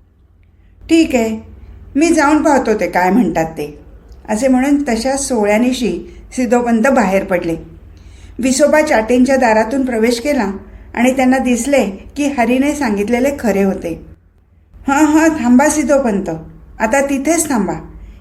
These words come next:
येथे ओसरीवर येण्याचा तुमचा अधिकार संपला." "काय विसोबा, काय बोलतात तुम्ही आणि कुणापुढे? माझा असा अपमान आणि या सर्वांच्या पुढे?"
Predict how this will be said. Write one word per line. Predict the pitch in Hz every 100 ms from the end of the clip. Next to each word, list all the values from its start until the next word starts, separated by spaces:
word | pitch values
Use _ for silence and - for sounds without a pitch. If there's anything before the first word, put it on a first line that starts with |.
| -
येथे | 220 220 277
ओसरीवर | 240 214 214 240 269 285
येण्याचा | 269 240 247 285
तुमचा | 277 254 240 269
अधिकार | 247 254 294
संपला." | 302 294 226 175 165 - - - - - - - - - -
"काय | 254 311
विसोबा, | 320 262 220 196 185 - - - - -
काय | 254 311
बोलतात | 311 254 240 269 302
तुम्ही | 320 269
आणि | 240 220
कुणापुढे? | 240 254 277 302 302 196 196 - - - - -
माझा | 220 214 254
असा | 269 254 294
अपमान | 302 294 330 262 - - - -
आणि | 226
या | 277 285
सर्वांच्या | 285 214 226 277 302
पुढे?" | 320 302